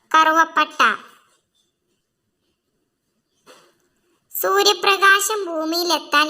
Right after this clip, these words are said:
എടുക്കുന്ന സമയം. ഉത്തരം എട്ട് മിനിറ്റ്.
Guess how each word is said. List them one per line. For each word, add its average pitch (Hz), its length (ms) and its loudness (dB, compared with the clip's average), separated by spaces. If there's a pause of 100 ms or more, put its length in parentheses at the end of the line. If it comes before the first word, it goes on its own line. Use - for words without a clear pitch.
(140)
എടുക്കുന്ന 277 480 -8 (100)
സമയം. 285 400 0 (2250)
ഉത്തരം 269 540 0 (1400)
എട്ട് 339 260 -4 (100)
മിനിറ്റ്. 285 520 -4